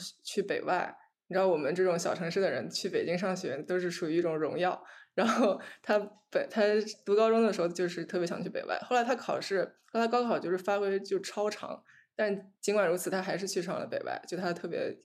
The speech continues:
心满意足，他就去填了这个北外的西班牙语的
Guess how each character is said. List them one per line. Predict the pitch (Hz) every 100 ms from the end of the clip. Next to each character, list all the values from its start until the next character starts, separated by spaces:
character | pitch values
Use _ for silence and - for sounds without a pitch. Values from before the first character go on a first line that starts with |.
| _ -
心 | - 185
满 | 147
意 |
足， | 160 156
他 | 175
就 | 165
去 | 156 - 156 - - _
填 | - 156
了 | 147 170
这 | 180
个 | 165 151
北 | 147
外 | 123 160
的 | 156
西 | -
班 | 180
牙 | 175 147
语 | 170 156
的 | 82 71 67